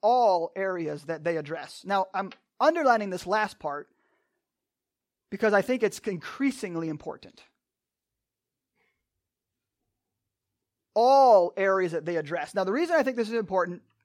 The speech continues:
maybe the story will help showcase it to you. Um, sometimes people in the church, if they're traveling somewhere, if they're going to college somewhere, will ask me, "Hey, can you look up a church for me?"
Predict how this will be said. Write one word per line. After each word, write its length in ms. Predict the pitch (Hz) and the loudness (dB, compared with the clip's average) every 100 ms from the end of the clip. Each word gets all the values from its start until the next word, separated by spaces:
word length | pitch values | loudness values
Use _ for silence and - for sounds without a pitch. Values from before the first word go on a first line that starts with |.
| _ _ _ _ | _ _ _ _
maybe 200 | 202 208 | -4 -2
the 120 | 185 | -2
story 320 | - 208 196 | -4 0 0
will 280 | 175 165 147 - | 2 -2 -4 -10
help 340 | 185 170 - _ _ _ _ | -6 -6 -6 _ _ _ _
showcase 400 | - 208 202 165 156 | -8 -6 -4 -6 -10
it 80 | |
to 80 | - | -10
you. 240 | 147 156 151 _ _ _ - | -8 -8 -12 _ _ _ -2
Um, 280 | 180 175 - | 0 -2 -8
sometimes 560 | - 240 240 233 214 190 | -8 -4 -2 0 -2 -4
people 360 | - 226 214 190 | -8 -2 -2 -2
in 60 | |
the 80 | 170 | -6
church, 340 | - 190 190 | -6 -6 -6
if 100 | 170 - | -8 -8
they're 100 | 170 | -8
traveling 420 | - 202 180 180 | 0 2 2 -4
somewhere, 300 | 180 175 175 | -8 -4 -4
if 80 | 175 | -4
they're 80 | |
going 180 | 170 180 | -6 -6
to 60 | 160 | -6
college 380 | 175 170 165 165 | -6 -4 -4 -8
somewhere, 340 | 156 156 151 | -10 -8 -8
will 100 | 165 | -4
ask 300 | 180 180 - | -4 -4 -8
me, 80 | 175 | -8
"Hey, 140 | 202 | -6
can 120 | 190 | -6
you 100 | 185 | -8
look 140 | 190 196 | -8 -6
up 120 | 170 | -6
a 40 | |
church 300 | 156 165 - | -8 -12 -14
for 60 | - | -18
me?" 200 | 123 90 | -20 -20